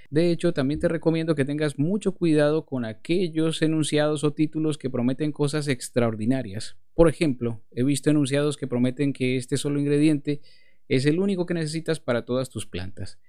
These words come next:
o para acabar con todas tus plagas,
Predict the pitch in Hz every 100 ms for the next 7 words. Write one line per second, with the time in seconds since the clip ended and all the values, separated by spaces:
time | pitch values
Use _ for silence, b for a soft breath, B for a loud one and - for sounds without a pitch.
0 | - - 120 131 120 117 117 120 156 -
1 | 139 123 - 143 147 135 120 - 104 85
2 | 82 - -